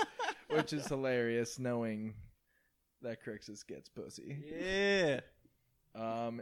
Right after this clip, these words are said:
Speaker 1: next scene is Asher in the market. Jimmy, you wanna take this one?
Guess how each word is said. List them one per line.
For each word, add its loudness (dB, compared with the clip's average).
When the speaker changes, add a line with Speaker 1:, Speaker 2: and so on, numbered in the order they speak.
Speaker 1:
next -4
scene -2
is 0
Asher -4
in -4
the -2
market. 2
Jimmy, -4
you -2
wanna -2
take -2
this -2
one? -4